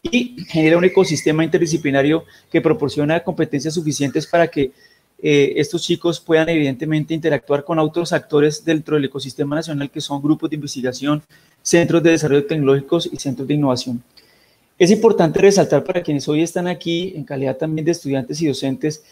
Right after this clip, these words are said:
que existen dos ambientes muy fundamentales que siguen luego de los semilleros de investigación. Uno de ellos está enmarcado en lo que es Nexo Global, y otro en, en cuanto a jóvenes investigadores. El primero tiene que ver con,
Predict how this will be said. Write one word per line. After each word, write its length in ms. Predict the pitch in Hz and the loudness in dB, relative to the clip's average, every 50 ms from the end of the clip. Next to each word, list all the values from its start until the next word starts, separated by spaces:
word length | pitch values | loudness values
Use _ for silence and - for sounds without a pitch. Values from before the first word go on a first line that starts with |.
| _ _ _ _ | _ _ _ _
que 80 | - | 0
existen 420 | 147 - - 165 151 - 196 196 175 | 0 0 0 -2 2 2 4 4 6
dos 160 | 202 196 202 | 6 6 6
ambientes 400 | 208 196 190 196 196 202 202 202 | 4 4 4 4 4 4 6 6
muy 200 | 208 208 214 202 | 6 6 6 4
fundamentales 760 | 208 214 202 208 185 165 147 127 - 156 156 160 175 165 - | 2 2 0 2 2 2 0 0 0 2 2 2 2 0 -2
que 140 | - 180 | -2 -4
siguen 360 | 151 - - 202 196 202 202 196 | -2 0 0 0 0 2 0 2
luego 240 | 196 196 190 196 | 2 4 6 6
de 60 | 196 190 | 6 4
los 100 | 185 - | 4 0
semilleros 320 | 160 139 135 139 143 151 | -2 -4 -2 -2 -4 -4
de 60 | 156 | -4
investigación. 640 | 170 156 143 - - 135 131 131 131 - 190 185 147 - _ _ _ _ _ _ | -6 -8 -8 -6 -6 -4 -4 -4 -4 -6 -6 -8 -8 -10 _ _ _ _ _ _
Uno 220 | - 151 170 180 180 | 0 2 4 4 6
de 140 | 175 160 | 6 6
ellos 260 | 151 139 165 180 185 - | 6 6 4 4 4 2
está 240 | - 143 - - | -2 -2 -2 -4
enmarcado 400 | 143 147 156 160 160 - 175 175 | -2 -2 -2 -2 -2 0 0 0
en 60 | 175 175 | 0 0
lo 80 | 175 | -2
que 100 | 175 156 | -2 -4
es 140 | 147 135 156 | -4 -4 -2
Nexo 260 | 160 165 160 - 170 | -2 -4 -2 0 2
Global, 400 | 180 190 180 175 170 170 170 170 - _ _ _ _ - | 4 6 6 8 6 6 4 0 -6 _ _ _ _ 0
y 120 | 160 165 | 4 6
otro 360 | 165 160 160 160 180 180 175 | 6 6 6 4 4 4 4
en, 200 | 156 151 143 123 - 147 | 2 0 -2 -4 -6 -6
en 160 | 147 143 127 | -6 -6 -6
cuanto 380 | - 151 147 139 135 - - | -4 -4 -6 -6 -6 -8 -10
a 40 | 147 | -2
jóvenes 340 | 135 151 151 151 156 160 151 | 0 2 2 2 0 -2 -4
investigadores. 720 | 165 147 143 135 - 139 127 131 127 131 127 - 123 - - _ _ _ _ _ _ _ | -4 -6 -6 -6 -6 -6 -4 -4 -4 -4 -4 -6 -10 -14 -18 _ _ _ _ _ _ _
El 100 | - 156 | -2 -2
primero 340 | 151 - 165 160 180 220 247 | 0 2 2 4 4 4 4
tiene 220 | 240 208 202 202 196 | 4 4 2 2 4
que 140 | - 208 | 6 8
ver 280 | 202 202 202 202 196 202 | 8 10 8 6 4 2
con, 460 | - 202 202 202 196 190 180 175 160 | 0 0 0 2 2 0 0 -2 -4